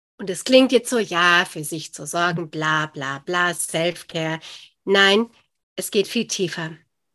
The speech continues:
Ultra ehrlich zu fühlen, was fühle ich denn wirklich?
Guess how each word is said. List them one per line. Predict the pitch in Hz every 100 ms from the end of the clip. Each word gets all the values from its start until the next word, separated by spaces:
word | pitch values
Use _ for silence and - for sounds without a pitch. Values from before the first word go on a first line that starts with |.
| _ _ _ _ _ _ _ _ _ _ _ _ _ _ _ _ _ _ _ _
Ultra | 311 349 359 - - 247 233 -
ehrlich | 214 160 147 - - - _ _ -
zu | -
fühlen, | - - 269 269 208 156 151 160 - _ _ _ _ _ _ _
was | 190 -
fühle | - 233 226
ich | 208
denn | - 170 156 165 170
wirklich? | 208 202 - - -